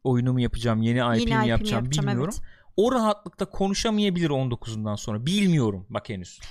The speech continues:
Speaker 2: Ama istediklerini aldılar şimdi. Yani onlar için kritiklerin şeyi önemli sonuçta. Metacritic'e girip de baktığın zaman doksan altı gözüküyor ya da işte doksan beş kaç bilmiyorum şu anda. İnsin insin doksana iner o yani.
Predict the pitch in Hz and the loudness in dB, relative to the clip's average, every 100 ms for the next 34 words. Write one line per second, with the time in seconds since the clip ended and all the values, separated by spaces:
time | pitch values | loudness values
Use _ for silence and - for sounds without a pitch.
0 | - 311 403 370 - 403 370 - 349 370 | -6 -4 -2 -2 0 0 0 -2 0 2
1 | 294 302 302 320 349 320 - 214 208 220 | 2 0 0 0 0 0 -2 -4 -4 -4
2 | 220 240 269 269 247 294 - 269 - - | -4 -2 -2 0 0 -4 -4 -8 -8 -6
3 | 269 285 220 - 202 190 190 185 185 202 | -2 -2 -2 -4 -2 -2 -2 -4 -6 -8
4 | 190 - 262 233 - 240 226 247 220 226 | -8 -4 -4 -2 -4 -4 -2 -2 -2 -6
5 | - 208 226 - 254 185 208 294 269 247 | -6 -4 -4 -2 -4 -4 -4 -2 -2 0
6 | 285 262 254 254 214 180 - 185 196 196 | 0 0 0 -2 -2 -4 -8 -8 -8 -10
7 | 185 196 - 214 185 - 196 - 214 190 | -10 -12 -10 -8 -8 -8 -8 -6 -6 -6
8 | 196 170 196 196 247 294 277 285 214 - | -8 -8 -10 -8 -4 -2 0 0 -2 -2
9 | 277 247 - 262 262 214 196 180 - - | 0 0 -2 -2 -2 -2 -4 -8 -10 -12
10 | 104 | -14